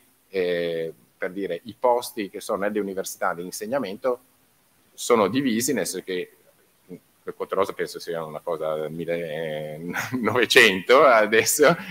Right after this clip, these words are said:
perché invece c'è il posto, eh, per afroamericani, per filippino-americani, per, infatti i cinesi si sono arrabbiati perché hanno detto: "Ci sono i posti per tutti, tranne che per i, i, i cinesi". Cioè, eh,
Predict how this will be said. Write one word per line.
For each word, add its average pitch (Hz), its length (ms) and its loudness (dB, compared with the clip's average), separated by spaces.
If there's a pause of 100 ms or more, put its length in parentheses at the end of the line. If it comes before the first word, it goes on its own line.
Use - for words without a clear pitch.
(240)
perché 110 220 4
invece 110 360 0
c'è 101 260 0
il - 500 -10
posto, 131 800 4 (440)
eh, 98 600 2
per 113 440 4
afroamericani, 110 920 0
per 92 400 -4
filippino-americani, 98 1120 -6
per, 95 300 -6
infatti 113 460 -2 (500)
i 110 60 -10
cinesi 123 360 2
si - 120 -6
sono 107 120 2
arrabbiati 113 440 4
perché 92 200 -4
hanno 92 100 0
detto: - 240 -8
"Ci - 120 -16
sono 123 140 2
i 113 40 0
posti 131 240 0
per 143 180 2
tutti, 139 340 -2
tranne 104 240 2
che 101 80 0
per 95 140 0
i, 95 180 -2
i, 95 420 -8
i 95 60 -18
cinesi". 85 640 -10
Cioè, 80 240 -6 (120)
eh, 87 180 -12